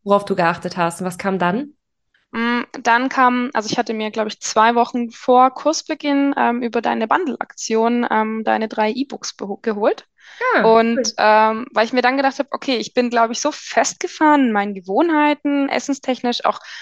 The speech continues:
Speaker 2: vor allem in meinen Rezepten." Ich mein, ja, jeder hat ja irgendwie seine fünfzehn Standarddinger. Klar guckt man immer mal nach acht anderes und probiert andere Sachen aus, aber man fällt doch sehr schnell auch immer wieder in die zurück.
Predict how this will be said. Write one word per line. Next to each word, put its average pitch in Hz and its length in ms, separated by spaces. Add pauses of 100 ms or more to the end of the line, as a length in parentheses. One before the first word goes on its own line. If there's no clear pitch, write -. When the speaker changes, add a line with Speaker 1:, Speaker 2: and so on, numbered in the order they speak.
(140)
Speaker 2:
vor 214 100
allem 226 180
in 233 60
meinen 208 160
Rezepten." 214 480
Ich - 120
mein, 202 120
ja, 202 80
jeder 190 260
hat 190 120
ja 185 80
irgendwie 185 200
seine 190 400
fünfzehn 214 540
Standarddinger. 285 800 (340)
Klar 214 220
guckt - 240
man 214 140
immer 214 200
mal 202 220
nach - 180
acht - 200
anderes 226 360
und 202 100
probiert 196 260
andere 190 180
Sachen 196 240
aus, 196 220
aber 208 80
man 196 160
fällt 208 260
doch 196 120
sehr 196 200
schnell 190 320
auch - 120
immer 190 240
wieder 185 160
in 180 60
die 180 100
zurück. - 280